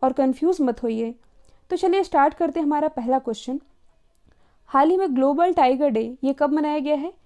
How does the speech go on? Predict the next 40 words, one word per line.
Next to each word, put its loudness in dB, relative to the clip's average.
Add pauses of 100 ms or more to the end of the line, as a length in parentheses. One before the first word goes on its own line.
(380)
तो 2
ये 2
भी 2
हाल 2
ही 2
में 0
मनाया 0
गया -2
है -4 (100)
उनतीस 0
जुलाई 2
को। -6 (340)
और 4
ये 2
दिवस -2
क्यों -2
मनाया 0
जाता -2
है? -4 (380)
तो -4
देखिए, 0 (180)
टाइगर 2
के -2
कंजर्वेशन 0
यानी 0
कि -2
इनके 0
संरक्षण -4
के -4
बारे 2
में -2
अवेयरनेस -2
फैलाने 0
के -4
लिए -4 (300)
ये 0
दिवस -2
मनाया 0
जाता -2
है। -6